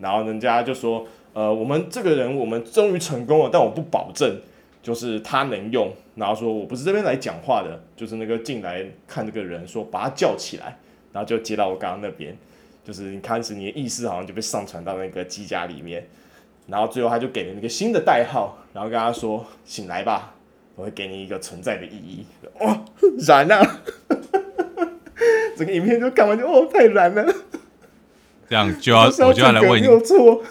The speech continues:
Speaker 2: 这样我就要来问亨利一个问题，你要不要预购？
Speaker 1: 嘿，我会预购啊。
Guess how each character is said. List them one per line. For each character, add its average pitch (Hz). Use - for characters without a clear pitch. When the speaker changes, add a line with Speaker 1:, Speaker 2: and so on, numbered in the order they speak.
Speaker 2:
这 135
样 127
我 110
就 123
要 135
来 117
问 117
亨 113
利 117
一 104
个 101
问 104
题， -
你 87
要 90
不 90
要 90
预 87
购？ 78
Speaker 1:
嘿， 85
我 90
会 104
预 98
购 -
啊。 80